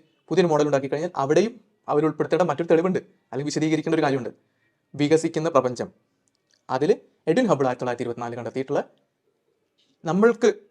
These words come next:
ദൂരെയുള്ള ഗാലക്സികൾ അത് എത്ര വേഗത്തിലാണ് അകന്നു പോകുന്നത് എന്നുള്ളത്, അതായത് നമ്മളോട് അടുത്തുള്ള ഗാലക്സികൾ എത്ര വേഗത്തിൽ അകന്നു പോകുന്നു, താരതമ്യേന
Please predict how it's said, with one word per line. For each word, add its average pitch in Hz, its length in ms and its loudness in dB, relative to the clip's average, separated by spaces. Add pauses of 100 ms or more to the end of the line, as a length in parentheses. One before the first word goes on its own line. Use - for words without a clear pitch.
(360)
ദൂരെയുള്ള 160 400 10 (400)
ഗാലക്സികൾ 123 360 -2 (800)
അത് 160 100 2 (320)
എത്ര 160 220 0
വേഗത്തിലാണ് 160 460 2
അകന്നു 139 200 0
പോകുന്നത് 131 220 2
എന്നുള്ളത്, 113 300 -6
അതായത് 131 240 -2
നമ്മളോട് 170 260 2
അടുത്തുള്ള 160 280 6
ഗാലക്സികൾ 127 340 -2
എത്ര 143 180 -6
വേഗത്തിൽ 127 260 -4 (140)
അകന്നു 135 220 -4
പോകുന്നു, 160 200 -2 (420)
താരതമ്യേന 156 500 2